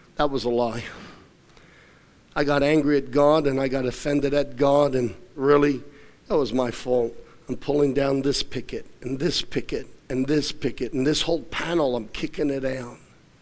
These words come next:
I can give you the tools, but God's a God of accountability. He will hold you accountable for what you believe. You must take the tools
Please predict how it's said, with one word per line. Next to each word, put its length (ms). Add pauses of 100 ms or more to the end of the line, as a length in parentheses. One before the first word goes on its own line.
(1200)
I 140
can 200
give 220
you 100
the 100
tools, 720 (520)
but 120
God's 340
a 40
God 300
of 120
accountability. 1300 (540)
He 100
will 200
hold 360
you 220
accountable 920 (720)
for 220
what 220
you 200
believe. 760 (360)
You 160
must 320
take 400
the 120
tools 1000